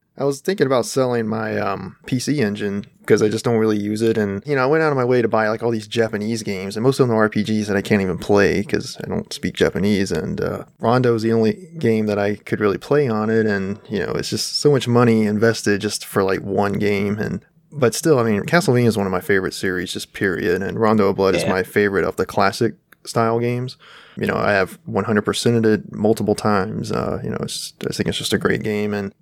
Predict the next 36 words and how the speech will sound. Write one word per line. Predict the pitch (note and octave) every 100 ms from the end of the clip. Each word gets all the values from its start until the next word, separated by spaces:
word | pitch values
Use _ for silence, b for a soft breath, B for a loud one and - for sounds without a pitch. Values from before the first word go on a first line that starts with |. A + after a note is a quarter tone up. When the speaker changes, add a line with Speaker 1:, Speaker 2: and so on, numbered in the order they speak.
| _ -
Speaker 1:
even | C3+
though | B2 A2+
thinking | C3 A#2 A2
I |
was | G#2+
gonna | G#2+
sell | - A#2 G#2
my | G2
P | G#2+
C | G#2 G#2+
engine, | G#2 G2 F#2
I |
was | F#2
just, | G2 -
like, | G2 F2+ - _ _ -
you |
know, | G2+
holding | G2 G2+ G2
my | G2 F#2+
original | F#2 G2 G2+ F#2
copy. | G2+ G2 G2+
Like, | G2+
"I |
don't | D#3+
know | B2+
if | G#2+
I |
wanna | G2+ G2+
get | -
rid | - F#2
of | F2
this." | - -
It's | -
just | A#2+ D3
<laughs> | -
kinda, | A#2+